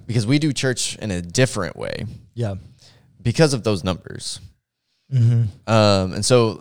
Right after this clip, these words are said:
Speaker 1: that's gonna be a, a, a later down the road thing.
Speaker 2: Well, it's partly 'cause of those numbers. It's also partly because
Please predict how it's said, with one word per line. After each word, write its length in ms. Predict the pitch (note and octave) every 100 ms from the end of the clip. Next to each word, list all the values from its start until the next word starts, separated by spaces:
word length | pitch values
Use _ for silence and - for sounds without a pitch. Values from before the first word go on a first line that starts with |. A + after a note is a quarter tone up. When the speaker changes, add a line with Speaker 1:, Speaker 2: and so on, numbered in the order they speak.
| E2+ A2
Speaker 1:
that's 240 | B2+ C#3+
gonna 180 | - E3
be 120 | D3
a, 140 | B2 G2
a, 240 | F#2+ F#2+ - -
a 100 | G2+
later 400 | F#2 A2 A#2 A#2+
down 240 | A#2 A#2
the 80 | G#2+
road 320 | G2+ A#2+ A2+
thing. 320 | C#3+ D3 C#3+ C3 -
Speaker 2:
Well, 140 | D#3+
it's 100 | E3
partly 440 | - G#3+ G3+ G#3 F#3
'cause 160 | F#3
of 60 | D#3
those 180 | D3 C3
numbers. 440 | B2+ A#2+ A#2+ B2 C#3+ - _
It's 160 | B2 -
also 400 | - D#3 D#3+ D#3
partly 400 | C3 D3 C#3+ C#3
because 800 | C3+ B2+ B2+ B2 B2 A2 -